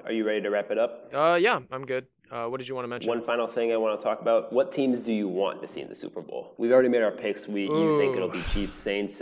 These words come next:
Speaker 1: I think it'll be Pat-, Patriots, Saints. What teams do you want to see?
Speaker 2: That's a good question.
Speaker 1: What's your, what's your preferred matchup?
Speaker 2: I,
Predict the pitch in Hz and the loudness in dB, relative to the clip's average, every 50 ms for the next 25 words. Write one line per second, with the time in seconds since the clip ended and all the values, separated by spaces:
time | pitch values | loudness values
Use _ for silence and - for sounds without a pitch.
0 | - - 98 95 - 101 92 95 87 95 95 90 - - 92 92 90 - - - | -6 -4 -4 -2 -2 -4 -4 -4 -4 -2 -4 -4 -4 -2 -4 -4 -4 -6 -18 -20
1 | _ _ - 101 92 - 101 104 101 101 - 107 107 110 107 - - 113 113 113 | _ _ -10 -8 -8 -4 -4 -4 -4 -4 -4 -4 -4 -4 -4 -4 -2 -2 -2 0
2 | - 117 110 101 107 101 95 92 85 92 - - - - - - - - - - | 0 -2 -2 -2 -4 -6 -6 -6 -4 -6 -8 -8 -10 -14 -12 -10 -8 -8 -8 -8
3 | 139 120 - - - - 104 101 - - - - 113 120 123 - - - - - | -10 -12 -14 -14 -10 -10 -10 -10 -12 -16 -12 -12 -12 -10 -12 -14 -16 -16 -16 -4
4 | - 120 123 117 - 127 127 123 - - - - - - - - 123 - 127 - | 2 2 2 2 2 -2 0 0 -2 -4 -10 -18 -20 -18 -12 -10 -8 -8 -4 -2
5 | 131 151 - - 104 90 - 101 - - - - 87 - - - - - _ _ | -2 -4 0 -2 -2 -2 -2 -4 -8 -8 -6 -4 -6 -6 -6 -12 -20 -20 _ _
6 | _ _ _ _ _ _ _ _ _ _ _ _ _ - - - - - - - | _ _ _ _ _ _ _ _ _ _ _ _ _ -20 -20 -20 -20 -20 -20 -20
7 | _ _ _ _ _ _ _ - 127 135 147 151 147 | _ _ _ _ _ _ _ -4 -2 0 2 2 0